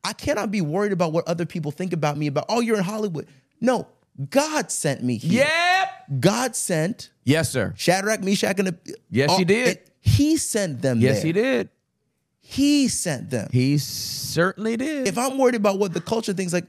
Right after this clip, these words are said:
Speaker 1: no, I, I'm going to stay focused on my assignment.
Speaker 2: That's exactly right.
Speaker 1: I'm going to learn the in and outs of the music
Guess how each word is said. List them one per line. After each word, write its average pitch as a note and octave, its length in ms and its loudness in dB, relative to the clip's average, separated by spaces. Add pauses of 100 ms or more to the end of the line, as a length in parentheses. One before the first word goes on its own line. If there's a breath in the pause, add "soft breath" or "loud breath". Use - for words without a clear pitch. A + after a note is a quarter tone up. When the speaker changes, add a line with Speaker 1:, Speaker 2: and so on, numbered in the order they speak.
(120)
Speaker 1:
no, F3+ 160 -4 (400)
I, E3 100 -6 (180)
I'm G3 240 0
going A#3 160 0
to A3+ 80 -2
stay A3+ 180 -2
focused D#3+ 400 -2
on C3+ 120 0
my B2 160 -2
assignment. C3+ 380 -4
Speaker 2:
That's G#2+ 200 2
exactly G2 320 2
right. F2 240 0 (760)
Speaker 1:
I'm F#3 200 2
going A3 160 4
to A3 140 -4
learn G3+ 260 2
the G3+ 140 -2
in G#3 120 0
and A3+ 100 2
outs G3+ 220 -4
of G3+ 60 -6
the A3+ 60 -2
music G#3 280 -2